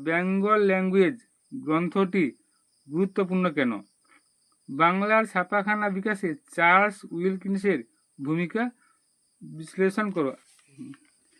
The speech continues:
তারপর বিংশ শতকের ভারতে উপনিবেশ বিরোধী আন্দোলনে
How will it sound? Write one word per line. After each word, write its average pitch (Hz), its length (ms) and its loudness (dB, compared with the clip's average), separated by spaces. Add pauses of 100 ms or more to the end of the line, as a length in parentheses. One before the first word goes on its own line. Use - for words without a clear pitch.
(220)
তারপর 180 260 2 (1160)
বিংশ 208 480 2 (300)
শতকের 208 720 2 (180)
ভারতে 185 480 4 (600)
উপনিবেশ 202 800 2 (120)
বিরোধী 190 420 4 (240)
আন্দোলনে 190 880 2